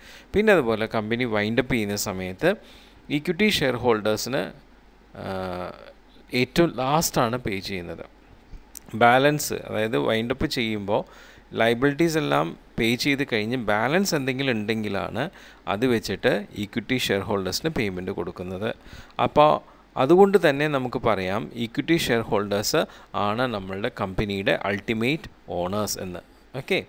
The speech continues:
so അവരാണ് ഈ കമ്പനിയുടെ റിസ്ക് ബെയറേഴ്സ് എന്ന് പറയുന്നത്. ഓക്കെ, so ഒരു കമ്പനി ഇഷ്യൂ ചെയ്യുന്ന ഇക്വിറ്റി ഷെയർസിന് അതിൻ്റെ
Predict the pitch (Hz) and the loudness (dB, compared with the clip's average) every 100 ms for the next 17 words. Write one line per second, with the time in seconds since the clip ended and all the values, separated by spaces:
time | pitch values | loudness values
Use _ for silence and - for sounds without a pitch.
0 | - - - - - 170 147 143 170 151 | -12 -20 -20 -14 2 4 6 6 6 4
1 | 120 135 120 113 120 107 117 117 131 156 | 4 2 0 0 2 2 2 0 0 2
2 | 127 147 - 175 110 101 92 98 104 110 | 2 2 2 2 2 2 0 -2 -2 -4
3 | 98 90 90 87 87 - - - - - | -6 -6 -6 -8 -10 -12 -16 -20 -20 -18
4 | - 131 - 185 185 - - - - - | -4 -2 0 -2 -2 -14 -20 -18 -4 4
5 | 156 156 151 - 143 170 180 175 147 143 | 6 6 4 2 4 6 6 4 2 2
6 | 165 196 156 - 160 147 139 135 139 151 | 4 4 4 2 0 2 0 0 0 -2
7 | 113 - 139 170 175 170 - - 110 117 | -2 -4 0 2 2 0 -2 0 2 2
8 | - 107 92 180 - - - - 131 135 | 0 -4 -4 -6 -10 -20 -8 0 2 2
9 | 143 | 0